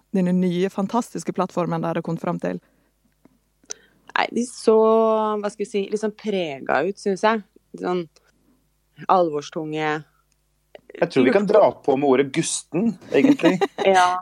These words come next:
Speaker 2: de så ikke, det var ikke noe vill jubel og sånn.
Speaker 1: Syns dere det
Speaker 3: Mm.
Speaker 1: så ut som et team som var klar for å styre landet?
Speaker 3: De på toppen ser jo sånn ut.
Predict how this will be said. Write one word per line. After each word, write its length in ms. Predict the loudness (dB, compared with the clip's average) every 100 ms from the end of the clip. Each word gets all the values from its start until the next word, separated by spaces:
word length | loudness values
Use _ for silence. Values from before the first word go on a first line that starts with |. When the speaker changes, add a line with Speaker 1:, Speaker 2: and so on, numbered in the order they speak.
| -10
Speaker 2:
de 140 | -12 -8
så 160 | -4
ikke, 800 | -2 0 2 2 2 0 -2 -4 -12 -20 _ _ _ _ _ -12 -8 -6 -8 -2
det 160 | 2
var 80 | 2
ikke 160 | 4 4
noe 80 |
vill 240 | 6 4 4
jubel 640 | 2 -2 -2 -4 0 0
og 80 | 2
sånn. 240 | 2 0 -4 -12 -14 _ _
Speaker 1:
Syns 160 | 0 2
dere 160 | 2
det 140 | 2 2
Speaker 3:
Mm. 40 |
Speaker 1:
så 80 | 2
ut 140 | 4 2
som 80 | 0
et 120 | 0
team 260 | 0 0 0
som 140 | -2
var 100 | -4
klar 340 | 0 2 2
for 180 | 0 -2 -2
å 40 |
styre 360 | -4 -4 -2 0
landet? 400 | 0 -2 -2 -6 -10 _ _ _ -20 0
Speaker 3:
De 100 | 2
på 120 | 4
toppen 480 | 4 2 2 4 4
ser 320 | 4 6 6
jo 80 | 4
sånn 320 | 2 2 4
ut. 420 | 2 0 -12 -14